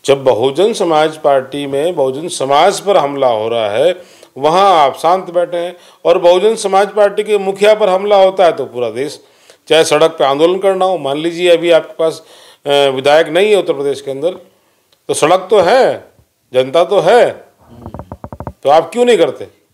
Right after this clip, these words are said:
कि जब सरकार बदलती है तो चेहरा बदलता है, चरित्र नहीं बदलता। और चरित्र बदलने के लिए हमें नागरिक बनना होगा।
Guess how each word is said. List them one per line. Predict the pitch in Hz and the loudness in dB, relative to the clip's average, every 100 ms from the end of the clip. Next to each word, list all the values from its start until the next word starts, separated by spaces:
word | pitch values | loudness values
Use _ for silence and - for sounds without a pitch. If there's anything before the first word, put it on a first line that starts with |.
| _ | _
कि | 147 | -4
जब | 160 202 | -2 2
सरकार | 175 156 151 165 160 | 0 0 2 2 2
बदलती | 135 131 123 - 139 | -2 -6 -6 -12 -10
है | 143 | -8
तो | 165 196 | -8 -10
चेहरा | - 147 139 135 | -6 -2 0 2
बदलता | 123 139 143 165 | 0 -6 -6 -12
है, | 123 - | -10 -6
चरित्र | 139 151 156 | -6 -6 -8
नहीं | 196 | -8
बदलता। | 185 156 113 104 _ _ _ _ _ _ _ _ _ _ - | -10 -12 -16 -20 _ _ _ _ _ _ _ _ _ _ -2
और | 127 | -2
चरित्र | - 151 185 202 226 | 0 2 2 2 0
बदलने | 208 202 190 196 190 | 2 2 2 0 0
के | 185 | -2
लिए | 180 196 185 | -4 -2 0
हमें | 156 170 196 220 - _ _ _ _ _ - | 0 0 0 -2 -8 _ _ _ _ _ -8
नागरिक | 123 143 147 151 127 | -2 0 0 -2 -4
बनना | 113 110 | -6 -6
होगा। | 98 92 92 | -10 -12 -18